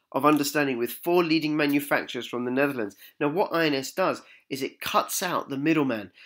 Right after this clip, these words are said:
so it allows manufacturers to sell directly to retailers,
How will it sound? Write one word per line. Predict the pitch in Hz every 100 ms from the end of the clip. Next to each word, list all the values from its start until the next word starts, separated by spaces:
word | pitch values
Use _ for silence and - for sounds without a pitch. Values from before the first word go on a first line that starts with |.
| -
so | - 147
it | 104
allows | 135 151 165 156
manufacturers | 151 143 135 - 208 139 - 127 123
to | 131
sell | - 135 127
directly | 127 120 123 180 - 135 107 - _ -
to | - 127
retailers, | 120 170 185 - 110 98 73 -